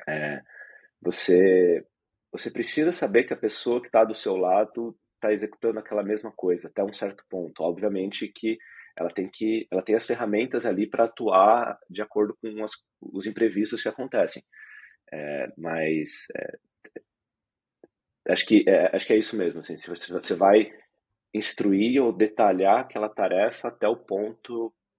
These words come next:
que a pessoa precisa saber pra conseguir executar aquilo com um grau de, de inovação que ela precise fazer, alguma coisa assim.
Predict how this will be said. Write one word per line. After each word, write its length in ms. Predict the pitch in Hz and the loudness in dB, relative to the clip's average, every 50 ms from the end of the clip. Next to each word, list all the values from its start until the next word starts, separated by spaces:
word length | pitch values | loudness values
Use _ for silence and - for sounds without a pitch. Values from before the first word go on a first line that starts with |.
| _ _ _ _ _ _ _ _ _ _ _ _ _ _ _ _ _ - | _ _ _ _ _ _ _ _ _ _ _ _ _ _ _ _ _ -10
que 80 | 101 | -10
a 40 | - | -8
pessoa 340 | - 98 - - - 107 104 | -8 -10 -12 -6 -6 -6 -6
precisa 280 | - - - - 107 | -6 -10 -10 -10 -10
saber 520 | - - - 107 85 73 90 90 104 104 - | -6 -4 -4 -4 -4 -2 -2 0 0 -2 -4
pra 160 | - - 101 | -6 -10 -8
conseguir 360 | - - 104 - - 95 101 | -8 -10 -12 -12 -6 -6 -4
executar 340 | 98 101 - - - 104 92 | -4 -4 -6 -4 -4 -4 -4
aquilo 280 | - - - 104 104 - | -4 -4 -6 -6 -6 -6
com 160 | - - 107 | -8 -10 -8
um 120 | 104 107 95 | -8 -6 -2
grau 240 | 98 98 98 98 | 0 0 2 0
de, 260 | 92 90 95 98 90 82 | 0 -2 -4 -4 -4 -4
de 140 | 87 95 | -6 -6
inovação 420 | 95 95 92 90 98 92 - 95 90 | -6 -6 -4 -4 -4 -6 -6 -8 -10
que 100 | - 90 | -8 -6
ela 100 | 90 - | -8 -6
precise 300 | - - - 90 85 - _ | -8 -12 -12 -12 -12 -10 _
fazer, 320 | 95 90 - 82 78 76 | -8 -8 -8 -8 -8 -8
alguma 240 | 73 76 76 82 - | -10 -12 -14 -18 -12
coisa 220 | _ 87 85 98 | _ -6 -6 -4
assim. 200 | 98 - - 80 | -6 -8 -10 -18